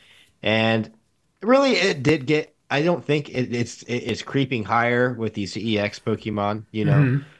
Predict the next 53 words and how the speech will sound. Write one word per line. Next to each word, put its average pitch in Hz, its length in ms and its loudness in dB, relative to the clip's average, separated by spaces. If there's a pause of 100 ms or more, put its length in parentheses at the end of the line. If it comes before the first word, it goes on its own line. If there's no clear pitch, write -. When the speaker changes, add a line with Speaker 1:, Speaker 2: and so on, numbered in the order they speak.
(220)
Speaker 1:
Um, 90 560 -2
because 98 240 -2
at 104 120 -2
least 104 280 0
it's 87 180 -8
a 85 60 -10
stage 98 480 -2
two 101 260 2
that 92 160 2
has 92 180 -2
to - 60 -8
have 90 220 0
those 85 180 -2
high 90 140 0
H 87 280 2
Ps. 92 300 -2 (240)
So, 156 180 2
but 135 200 2
it 135 100 -2
would 190 100 0
still 170 300 4
knock 147 240 2
out 147 240 0
basic, 104 500 -8 (100)
you 107 100 2
know, 90 200 2
E 107 180 2
Xs 92 460 -2
likely. 90 440 -2 (120)
So, - 280 -2
Speaker 2:
Yeah, 233 200 4
oh 240 140 6
yeah, 311 240 8
I 139 40 4
mean, 147 140 4
it 180 80 4
could 247 120 4
Speaker 1:
um, 208 40 2
Speaker 2:
be, 240 300 4
it 214 100 0
could 339 140 2
be 320 140 8
the 311 100 2
closer. 277 480 6
If 143 100 2
they 202 140 6
have 262 160 6
something 254 320 2
out 254 140 6
that's 202 180 -4
a 170 60 -4
two 233 200 4
prizer 180 600 4